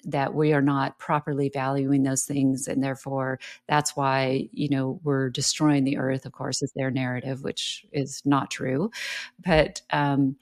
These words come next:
so it has really long legs in the U N. And that's what's so dangerous about the accounting mechanism that they're using. It's not based on gov-, our, our system of accounting, as you well pointed out.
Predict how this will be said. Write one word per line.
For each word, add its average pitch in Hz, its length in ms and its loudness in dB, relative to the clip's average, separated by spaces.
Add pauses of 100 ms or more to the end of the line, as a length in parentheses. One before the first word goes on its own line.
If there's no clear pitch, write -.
(400)
so 180 180 8
it - 100 8
has 240 340 2
really 196 280 4
long 147 360 4
legs 151 460 0
in 147 100 0
the 139 80 4
U 139 220 2
N. 143 420 0 (240)
And 151 180 4
that's 190 240 2
what's 185 160 -4
so 147 200 -2 (140)
dangerous 160 760 -2
about 139 460 -4
the 143 100 -6
accounting - 760 -2
mechanism 139 680 0
that 135 120 -4
they're 135 140 -4
using. 160 560 -2
It's - 140 -8
not 220 220 -2
based 208 340 0
on 147 360 -2 (480)
gov-, 143 300 -2
our, 175 460 0
our 180 160 0
system 151 360 -6
of 139 140 -6
accounting, 135 460 -4
as 135 160 -6
you 165 100 -4
well 147 200 -2
pointed 139 360 -8
out. 170 440 -4